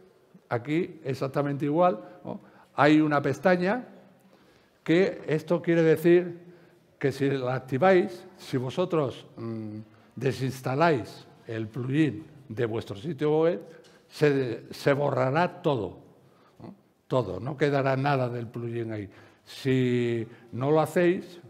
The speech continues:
pues se quedará en memoria, eh, lo que, lo que haya en la base de datos y demás, lo típico. Por lo tanto, yo lo que os recomiendo es que lo activéis, ¿no?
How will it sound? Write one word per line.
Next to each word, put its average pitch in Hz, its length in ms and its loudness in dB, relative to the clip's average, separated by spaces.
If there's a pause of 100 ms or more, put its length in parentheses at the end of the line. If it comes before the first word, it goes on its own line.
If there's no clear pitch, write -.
(200)
pues 117 140 -10
se 113 140 -6
quedará 120 840 -2
en 120 140 -6
memoria, 151 540 0 (340)
eh, - 140 -12 (240)
lo 98 180 -2
que, 92 460 -6
lo 95 360 -6
que - 140 -6
haya 113 220 0
en 110 60 -4
la 107 80 -4
base 110 260 -6
de 113 100 -4
datos 131 380 -6
y 123 80 -6
demás, 98 380 -10
lo 92 100 -14
típico. - 420 -12 (120)
Por 104 180 -4
lo 104 180 -8
tanto, 139 400 -2 (300)
yo 127 160 0
lo 127 160 -4
que 127 80 -6
os 127 160 -2
recomiendo 131 480 -2
es 151 60 -10
que 147 140 0
lo 127 80 2
activéis, 110 680 -6
¿no? - 160 -16